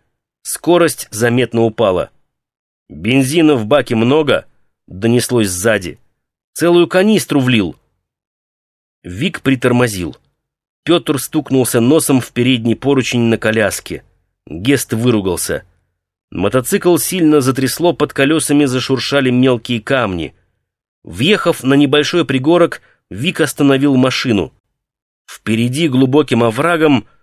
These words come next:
вилось русло пересохшей реки.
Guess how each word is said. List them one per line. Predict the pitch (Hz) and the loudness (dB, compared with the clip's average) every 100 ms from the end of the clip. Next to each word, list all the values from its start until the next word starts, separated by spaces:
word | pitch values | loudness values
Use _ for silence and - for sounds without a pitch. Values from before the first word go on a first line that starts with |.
| _ | _
вилось | 90 101 180 165 143 - | -10 -4 2 2 0 -4
русло | 123 180 - 147 143 | -2 -2 -2 0 0
пересохшей | 135 131 - 120 - - 110 | 0 -2 0 -2 -2 -2 0
реки. | 107 - 95 | -2 -6 -8